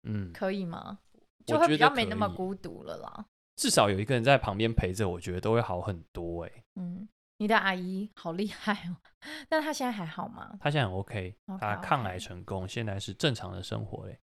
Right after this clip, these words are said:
Speaker 2: OK，好。
Speaker 1: 对啊。诶，那我想要问问处女哦，
Speaker 2: 嗯哼。
Speaker 1: 你觉得你的第十集跟这个量表一样吗？
Speaker 2: 我觉得不一样，因为我自己做过手术，
Speaker 1: 嗯。
Speaker 2: <laughs> 我坚持我自己一个人做过手术。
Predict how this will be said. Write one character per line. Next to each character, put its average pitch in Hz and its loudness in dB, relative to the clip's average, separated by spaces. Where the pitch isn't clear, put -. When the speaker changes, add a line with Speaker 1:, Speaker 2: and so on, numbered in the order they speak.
Speaker 2:
OK， 214 -12
好。 - -14
Speaker 1:
对 - -8
啊。 - -12
诶， 175 4
那 208 8
我 113 10
想 107 0
要 92 -4
问 104 0
问 104 0
处 107 -2
女 92 -8
哦， - -10
Speaker 2:
嗯 208 -2
哼。 202 -2
Speaker 1:
你 135 6
觉 127 6
得 127 6
你 127 0
的 95 -2
第 - -4
十 98 -4
集 - -8
跟 135 4
这 139 2
个 131 6
量 120 4
表 92 -2
一 92 -10
样 107 -2
吗？ 87 -12
Speaker 2:
我 247 -6
觉 285 -4
得 254 -10
不 262 0
一 202 0
样， 190 0
因 226 0
为 262 2
我 208 2
自 175 -6
己 180 -6
做 185 -6
过 175 -4
手 - -10
术， - -6
Speaker 1:
嗯。 175 -4
Speaker 2:
<laughs> 196 -2
我 233 6
坚 247 4
持 226 0
我 196 -2
自 233 -6
己 202 -6
一 - -10
个 202 0
人 180 0
做 202 0
过 202 2
手 - -8
术。 - -10